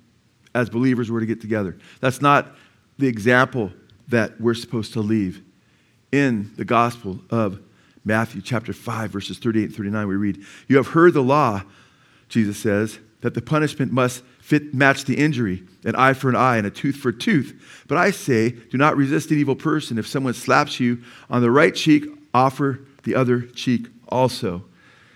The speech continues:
Now, obviously, this is the case of if somebody's coming at you and trying to wail on you and, and just destroy you and kill you, breaks in your home, starts to try to destroy you, and then tries to kill your wife and your kids and your dog, that's not the same as what Jesus is talking about here, okay?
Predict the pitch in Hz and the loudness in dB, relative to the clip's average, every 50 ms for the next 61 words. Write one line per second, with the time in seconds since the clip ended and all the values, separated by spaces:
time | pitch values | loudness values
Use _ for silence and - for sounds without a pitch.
0 | _ _ _ - 123 120 120 - 156 175 180 165 - - 160 135 131 147 143 - | _ _ _ -2 0 0 2 4 4 4 4 4 2 2 0 2 2 0 -4 -6
1 | 131 127 139 131 - 147 127 127 123 - - - 123 120 117 110 - - - _ | -8 -8 -8 -4 2 4 4 4 4 0 -2 0 0 0 0 -2 -4 -8 -18 _
2 | _ _ _ _ _ - 135 127 - - 185 185 180 147 - - 160 160 160 156 | _ _ _ _ _ -2 -2 -2 2 2 4 4 4 2 2 2 0 2 4 4
3 | 151 143 - 156 143 127 - 147 143 131 120 113 117 120 131 139 151 147 143 139 | 4 4 4 2 0 0 0 -2 0 0 2 0 4 6 6 8 8 6 4 2
4 | 127 127 123 120 123 123 113 104 98 - - 113 110 101 107 104 - _ - - | 0 2 2 2 2 2 0 -4 -6 -6 -4 -4 -2 -2 -4 -6 -6 _ -18 -18
5 | - - - - 139 139 139 139 135 117 110 104 - - 143 131 131 131 127 123 | -16 -14 -4 2 4 6 6 6 6 4 0 -2 -2 0 2 2 4 4 4 4
6 | 117 98 123 139 143 139 - 135 127 120 120 131 123 127 131 123 117 120 - - | 2 4 6 6 6 6 4 -2 0 2 2 2 2 0 0 0 -2 -4 -8 -20
7 | - _ - - 131 127 127 - - 135 123 110 107 - - - 135 135 135 123 | -20 _ -2 0 0 0 0 0 0 2 2 2 0 -4 -4 0 2 2 4 4
8 | 123 127 127 131 131 123 117 117 120 120 113 92 - - _ _ - - 120 117 | 4 4 2 2 2 0 0 0 0 -2 -4 -6 -8 -18 _ _ -4 -2 -2 -2
9 | 101 113 113 - - 135 135 139 120 120 113 113 123 131 143 143 - - 110 101 | -2 -6 -10 -6 -2 -2 -2 -2 -2 -4 -2 0 0 2 2 0 0 -2 -4 -4
10 | 92 - - - - - 117 117 - 143 143 147 135 127 123 120 107 92 123 120 | -4 -8 -12 -14 -2 0 0 0 4 6 6 6 6 4 0 0 2 4 4 4
11 | 127 127 131 - - - - - - _ _ - 131 139 147 - - 175 175 175 | 6 4 4 2 -2 -16 -20 -20 -20 _ _ 0 0 0 0 0 0 0 0 0
12 | 151 131 - 175 151 147 139 127 123 135 110 98 131 135 123 110 113 - 135 135 | -2 -4 0 2 2 2 2 0 0 -2 0 2 2 2 2 0 -4 -2 0 0
13 | - - 110 104 98 85 104 87 87 87 - - - _ _ - - 101 101 113 | 0 0 -2 -4 -4 -2 -2 -4 -4 -6 -10 -18 -20 _ _ -6 -2 -2 -2 -2
14 | 113 | -4